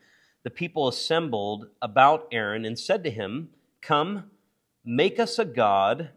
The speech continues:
who will go before us. As for this Moses, the man who brought us up from the land of Egypt, we do not know what has become of him.'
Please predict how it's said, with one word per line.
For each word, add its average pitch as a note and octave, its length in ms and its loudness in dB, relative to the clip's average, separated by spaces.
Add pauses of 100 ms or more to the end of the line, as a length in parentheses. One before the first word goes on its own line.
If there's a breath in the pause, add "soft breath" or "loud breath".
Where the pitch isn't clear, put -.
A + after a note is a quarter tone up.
(160)
who D3 160 -2
will C3+ 160 -2
go B2 260 -2
before B2 480 -10
us. - 460 -16 (720)
As C3+ 180 4
for - 140 -6
this B2+ 240 -6
Moses, A#2 500 -4
the C3 80 -10
man B2 300 -2
who A#2+ 200 -4
brought A2 320 0
us - 160 -8
up - 240 -4
from G#2+ 200 -10
the G2+ 60 -8
land G2+ 260 -8
of F#2 160 -14
Egypt, A#2 460 -8
we A#2 140 -6
do A#2 140 -8
not A#2 300 -2
know A2 340 -6 (220 loud breath)
what - 160 0
has A2+ 180 -6
become D#3+ 460 -6
of B2 100 -6
him.' E2+ 240 -12